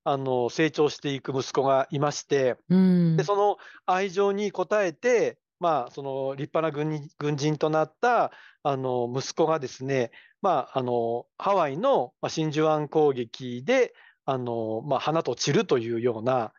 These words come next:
Speaker 2: うん。
Speaker 1: 内容なんですよね。で、まあ、それが、まあ、母も、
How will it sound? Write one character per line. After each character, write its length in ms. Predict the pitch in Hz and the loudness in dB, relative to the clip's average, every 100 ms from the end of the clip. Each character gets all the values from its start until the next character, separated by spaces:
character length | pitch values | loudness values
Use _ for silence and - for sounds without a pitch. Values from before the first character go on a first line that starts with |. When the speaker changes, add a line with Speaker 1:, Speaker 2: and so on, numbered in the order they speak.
| - | -2
Speaker 2:
う 60 | 185 | 2
ん。 200 | 185 180 | 4 2
Speaker 1:
内 300 | 151 156 139 | 0 0 2
容 420 | 135 131 127 131 | 2 2 0 0
な 160 | 151 135 | -2 -2
ん 80 | |
で 80 | 117 | -6
す 160 | - 127 | -14 -14
よ 100 | 123 | -4
ね。 220 | 196 226 _ _ _ - | -4 -4 _ _ _ 0
で、 200 | 214 208 | 0 2
ま 120 | 196 | 0
あ、 40 | |
そ 100 | 190 | 2
れ 100 | 180 | 2
が、 100 | 180 | 2
ま 100 | 175 | 0
あ、 20 | 156 | 0
母 480 | 170 156 139 131 | 0 2 0 0
も、 380 | 139 233 247 143 | -2 0 0 -2